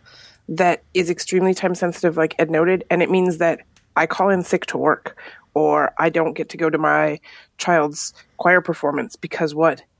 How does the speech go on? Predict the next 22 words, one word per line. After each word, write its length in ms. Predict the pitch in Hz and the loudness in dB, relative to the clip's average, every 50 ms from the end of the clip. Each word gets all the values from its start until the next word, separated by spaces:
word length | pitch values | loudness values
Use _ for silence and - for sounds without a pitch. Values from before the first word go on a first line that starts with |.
| _ _ | _ _
The 80 | _ 180 | _ -8
association 540 | - - 160 160 - 196 180 175 - 175 170 | -2 -2 -2 0 2 2 0 0 0 -4 -4
needs 200 | 165 160 147 - | -4 -4 -4 -4
from 140 | - 170 | -2 0
me 100 | 165 156 | 2 2
at 120 | - - 160 | 2 2 2
that 180 | 160 151 147 - | 0 0 0 0
point 460 | - - 165 175 220 233 - - - _ _ _ _ _ _ _ _ _ _ _ _ _ _ _ _ _ | -2 0 2 2 2 0 -2 -8 -20 _ _ _ _ _ _ _ _ _ _ _ _ _ _ _ _ _
is 140 | 170 170 170 | 0 0 2
more 160 | 175 160 139 | 2 2 2
important. 540 | 151 - - 131 110 - 82 - - - - - _ _ _ _ _ _ _ - - - - _ _ _ _ | 2 0 0 -2 -2 -2 -6 -12 -14 -16 -18 -20 _ _ _ _ _ _ _ -20 -20 -20 -20 _ _ _ _
Um, 360 | - 160 151 139 139 143 120 - - | 0 0 2 0 -2 -4 -6 -2 0
and 180 | 165 170 165 | 0 0 0
so 180 | - - 170 160 | 0 2 2 2
I 80 | 160 160 | 2 2
think 220 | - 185 165 165 | 2 0 0 0
whoever 500 | - - 180 170 156 151 160 156 160 160 - - - - - - - _ | 0 0 2 2 4 4 4 2 2 0 -2 -10 -16 -16 -18 -20 -10 _
is 180 | - 196 175 175 | 0 0 0 2
running 300 | 175 175 175 175 170 165 | 2 2 4 4 4 2
in 120 | 165 165 | 2 0
and 200 | 160 151 156 156 | 0 -2 0 2
nominated 520 | 156 156 156 160 160 156 151 151 151 147 | 2 4 4 4 4 4 4 2 2 0